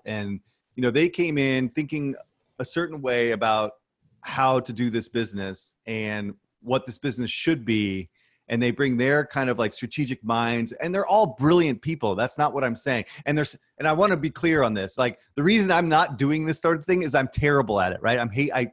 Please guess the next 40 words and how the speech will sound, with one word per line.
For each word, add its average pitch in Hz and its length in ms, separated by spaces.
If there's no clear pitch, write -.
cannot 143 320
deal 156 120
with 143 120
politics, 127 560
as 107 160
you 104 60
probably 110 260
can 107 140
imagine. 101 480
And 120 340
they 160 160
have 156 180
the 147 80
ability 147 360
to, 127 180
like, 117 280
move 143 220
mountains, 117 640
you 117 80
know, 113 140
within 113 240
these 113 160
organizations. 113 720
And 107 160
I, - 180
and 120 260
that 143 200
skill 143 240
set 135 240
is 113 120
just 117 140
something 107 260
I 110 80
do 104 80
not 110 220
possess. 107 400
And 104 100
I, 101 80
and 98 220
I, 98 60